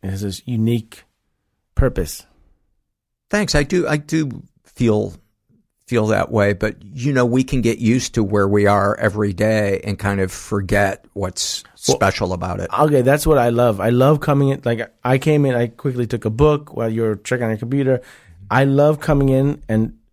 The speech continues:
Speaker 1: and reading the space to see what happens in the space.
Speaker 2: Mm.
Speaker 1: So the chair, you have one chair facing out the window. It's like,
Speaker 2: Right.
Speaker 1: "Okay, I see you there in the afternoon when the sun's coming in.
Speaker 2: Yeah.
Speaker 1: What are you doing there?" And then there's the hammock and there's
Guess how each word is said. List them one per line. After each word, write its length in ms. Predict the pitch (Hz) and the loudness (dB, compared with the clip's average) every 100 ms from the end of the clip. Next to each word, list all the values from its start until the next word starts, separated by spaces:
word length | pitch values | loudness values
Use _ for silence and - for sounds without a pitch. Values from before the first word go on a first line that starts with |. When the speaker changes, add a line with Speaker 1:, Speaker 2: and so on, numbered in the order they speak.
| _ _ - | _ _ -4
Speaker 1:
and 300 | 117 110 - - | 0 0 -4 -6
reading 840 | 123 139 151 147 139 127 120 - - - _ - - - - | 2 4 4 4 2 2 -2 -8 -20 -20 _ -20 -20 -20 -4
the 100 | 120 | -2
space 600 | - - 120 156 - - - - - | -2 2 2 2 -4 -14 -20 -14 -6
to 100 | 123 | -2
see 200 | - 127 | 0 2
what 180 | 120 | 2
happens 360 | 101 107 113 101 | 2 0 0 0
in 100 | 104 | 0
the 60 | 95 | 0
space. 500 | - 90 76 - - - - - 117 | -2 -4 -4 -12 -18 -20 -20 -8 -2
Speaker 2:
Mm. 280 | 113 85 - _ _ | -2 -4 -10 _ _
Speaker 1:
So 200 | - 131 | 0 0
the 120 | 120 | 2
chair, 320 | 110 - 131 131 | 0 2 2 4
you 120 | 127 | 2
have 100 | 117 | 2
one 180 | 123 127 | 2 0
chair 240 | - 127 | 2 0
facing 400 | 123 120 113 117 | 2 0 0 -2
out 160 | 117 113 | -2 -2
the 60 | 113 | -2
window. 280 | 113 113 110 | 0 0 0
It's 60 | 104 | -2
like, 140 | - | 0
Speaker 2:
Right. 80 | - | -2
Speaker 1:
"Okay, 320 | 180 98 - - | 0 -2 -4 -8
I 40 | 110 | -8
see 180 | - | -2
you 80 | 123 | 2
there 120 | 117 | 2
in 60 | 113 | 2
the 80 | 110 | 0
afternoon 340 | 101 107 113 | -2 -2 -2
when 100 | 107 | -2
the 60 | 101 | -2
sun's 300 | - 110 104 | -2 -2 -2
coming 260 | 107 104 | -2 0
in. 300 | 101 101 95 - - - - - | 0 -2 -4 -8 -8 -6 -6 -6
Speaker 2:
Yeah. 100 | 98 | -2
Speaker 1:
What 120 | 120 | 2
are 40 | 123 | 2
you 60 | |
doing 240 | 117 107 101 | 2 0 0
there?" 280 | 90 82 - _ - | -2 -6 -12 _ -8
And 100 | 101 | -4
then 100 | 104 | -2
there's 120 | 104 | -2
the 40 | 98 | -4
hammock 320 | 120 123 113 | -2 -2 -2
and 80 | 110 | -2
there's 140 | 104 | -4